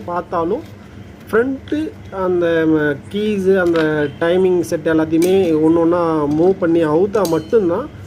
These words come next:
உள்ள இருக்கக்கூடிய நம்ம மிஷினரியை வெளியிலேயே எடுக்க முடியும். இப்போ நீங்க பார்த்தீங்கனாலே தெரியும் வீடியோஸ்ல. இதை கழட்டி எடுத்ததுக்கப்புறம் பார்த்தீங்கன்னா தான் நமக்கு ஃப்ரேமு கிளாஸ் வெளியே போயிடும். இன்னொரு டைமிங் செக்மெண்ட் இருக்கும். இதுல வந்து இந்த முள்ளை எடுக்கும்போது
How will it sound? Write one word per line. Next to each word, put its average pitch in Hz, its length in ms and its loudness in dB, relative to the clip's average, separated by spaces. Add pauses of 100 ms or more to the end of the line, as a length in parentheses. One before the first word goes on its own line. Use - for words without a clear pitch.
(220)
உள்ள 254 220 2
இருக்கக்கூடிய 190 520 -2
நம்ம 165 340 0
மிஷினரியை 196 400 0
வெளியிலேயே 180 360 0
எடுக்க 165 240 -2
முடியும். 147 320 0
இப்போ 165 200 0
நீங்க 160 340 2
பார்த்தீங்கனாலே 165 440 0
தெரியும் 151 320 -2
வீடியோஸ்ல. 156 420 -2 (460)
இதை 190 160 0
கழட்டி 202 340 0
எடுத்ததுக்கப்புறம் 190 600 0
பார்த்தீங்கன்னா 151 380 0
தான் 208 140 -2
நமக்கு 170 320 2 (100)
ஃப்ரேமு 196 300 4
கிளாஸ் 156 300 0
வெளியே 160 220 0
போயிடும். 156 420 -2 (580)
இன்னொரு 220 280 4
டைமிங் 185 360 0
செக்மெண்ட் 156 360 -2
இருக்கும். 156 300 -2
இதுல 190 40 0
வந்து 185 200 2
இந்த 180 120 2
முள்ளை 196 460 2
எடுக்கும்போது 170 640 0